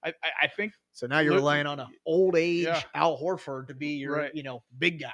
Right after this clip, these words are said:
Speaker 1: So I, I, I do think that, that hurts a little bit, but I, I also think they had to make the move to bring in a guy like Jrue Holiday because he's one of the best two-way players in the league. He's gonna replace Marcus Smart, the
Speaker 2: Hmm.
Speaker 1: ex-defensive player of the year for the Celtics.
Speaker 2: Yeah.
Speaker 1: Uh, lo-,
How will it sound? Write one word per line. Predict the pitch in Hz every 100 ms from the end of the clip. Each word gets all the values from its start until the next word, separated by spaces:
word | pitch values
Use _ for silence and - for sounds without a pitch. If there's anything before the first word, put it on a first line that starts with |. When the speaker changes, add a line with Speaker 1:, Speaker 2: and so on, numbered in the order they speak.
| 104
Speaker 1:
So | -
I, | 160
I, | 165 156 147
I | 151
do | 233
think | 214 175 131
that, | 135 143 139
that | 147 139
hurts | 139 151
a | 135
little | 131 143
bit, | 131 131 -
but | 143
I, | 147 147
I |
also | 180 202 156
think | 147
they | 127
had | 113 135 139 139
to |
make | 135 135
the | 135
move | 131 131
to | 120
bring | 120 127
in | 127 127
a |
guy | 120 120
like | 117 117
Jrue | 127 123
Holiday | 123 123 123 123 120 123
because | 123 135 127
he's | 131 127 _ _ _
one | 170
of | 160
the | 143
best | 143 -
two-way | 156 147 135
players | 127 139 135 123
in | 127
the |
league. | 123 131 131 127 _ _ _ -
He's | 143
gonna | 151
replace | 139 147 143 131
Marcus | 139 139 135 131
Smart, | - 139 139 127
the | 123
Speaker 2:
Hmm. | _ _ _ - - 160
Speaker 1:
ex-defensive | 147 - 151 147 135 127
player | 147 139
of | 135
the | 143
year | 131 139
for | 135 139
the | 120
Celtics. | 143 135 131 127 -
Speaker 2:
Yeah. | 127 135 - _ _
Speaker 1:
Uh, | 147 -
lo-, | 151 160